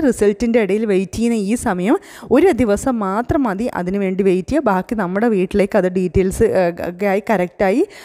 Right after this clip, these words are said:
ആധാർ അപ്ഡേഷൻ നടന്നു കഴിഞ്ഞാൽ പോസ്റ്റലായി എത്തും, അല്ലെങ്കിൽ നമുക്ക് പ്രിൻ്റ് എടുക്കുകയും ചെയ്യാവുന്നതാണ്.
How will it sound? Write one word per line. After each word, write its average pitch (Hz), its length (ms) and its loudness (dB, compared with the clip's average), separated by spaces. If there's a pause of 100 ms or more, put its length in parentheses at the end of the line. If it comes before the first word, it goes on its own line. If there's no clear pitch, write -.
(200)
ആധാർ 202 280 0
അപ്ഡേഷൻ 196 400 -2
നടന്നു 180 260 -2
കഴിഞ്ഞാൽ 202 340 -2
പോസ്റ്റലായി 208 600 0
എത്തും, 294 280 0
അല്ലെങ്കിൽ 269 360 0
നമുക്ക് 240 280 -4
പ്രിൻ്റ് 247 360 2
എടുക്കുകയും 247 420 0
ചെയ്യാവുന്നതാണ്. 175 720 2